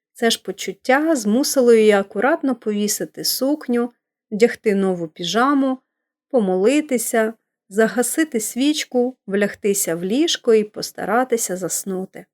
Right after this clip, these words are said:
Незабаром Поліанна зрозуміла, що анічогісінько з цього не вийде. Було жорстко, незручно, нестерпно задушливо і спекотно.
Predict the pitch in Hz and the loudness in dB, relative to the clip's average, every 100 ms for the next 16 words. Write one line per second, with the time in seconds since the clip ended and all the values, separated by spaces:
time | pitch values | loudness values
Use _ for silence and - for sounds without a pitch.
0 | _ _ _ _ _ _ _ _ - 220 | _ _ _ _ _ _ _ _ -2 2
1 | 262 269 381 349 240 220 202 240 269 269 | 4 6 6 6 4 2 4 4 4 2
2 | 220 240 226 202 226 240 247 185 180 - | 2 2 2 2 4 4 4 2 0 -2
3 | 208 180 - 285 302 285 - 220 190 277 | -4 -6 -2 2 4 2 0 0 0 -2
4 | - 269 254 254 - 190 180 196 208 202 | -2 -2 -2 -4 -4 -2 -2 -2 -2 -2
5 | 185 170 180 - _ _ _ _ _ _ | -4 -4 -8 -12 _ _ _ _ _ _
6 | _ - 247 339 254 190 185 185 - - | _ -6 0 2 2 4 4 4 0 -10
7 | 190 185 247 233 214 202 190 - 175 185 | -8 -2 0 2 2 0 0 -4 -6 -12
8 | _ 214 220 - 330 339 226 190 185 190 | _ -6 -4 0 0 0 0 0 0 0
9 | 294 - 214 202 208 - 208 - 180 175 | -4 -2 0 0 -2 -6 -10 -2 -2 -2
10 | 185 | -8